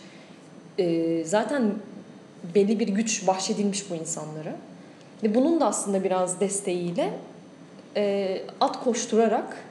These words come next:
bir yandan da aslında yaptıkları eylemlerin, e, neredeyse sorgulanamayacak kadar şey olduğunu düşünüyorlar.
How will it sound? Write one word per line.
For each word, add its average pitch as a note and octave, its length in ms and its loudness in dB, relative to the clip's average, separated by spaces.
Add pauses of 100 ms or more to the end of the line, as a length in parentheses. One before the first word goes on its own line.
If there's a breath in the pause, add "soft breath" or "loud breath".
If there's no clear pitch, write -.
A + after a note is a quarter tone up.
(140)
bir G3 100 0
yandan F3+ 520 2
da F4+ 160 0 (440)
aslında A3 300 2
yaptıkları A#3 500 4
eylemlerin, F#3+ 640 2 (640 loud breath)
e, G3+ 240 4
neredeyse B3 520 4
sorgulanamayacak A3 960 4
kadar D4+ 340 0 (680)
şey C4 220 8
olduğunu F3 340 0
düşünüyorlar. D#3+ 500 -4